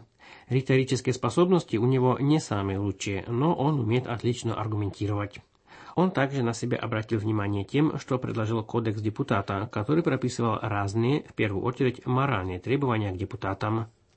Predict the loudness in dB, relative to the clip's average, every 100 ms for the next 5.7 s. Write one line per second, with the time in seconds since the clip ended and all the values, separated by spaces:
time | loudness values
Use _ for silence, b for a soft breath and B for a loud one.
0 | B B B B 0 2 4 4 4 4
1 | 2 2 0 2 0 0 -2 -2 -2 0
2 | 2 2 2 0 -2 -2 -2 -2 -2 -2
3 | 0 0 0 2 2 0 -2 -2 -4 -2
4 | 0 0 0 -2 -2 -2 -4 -4 -6 -6
5 | -4 -2 -4 -2 -2 -2 -6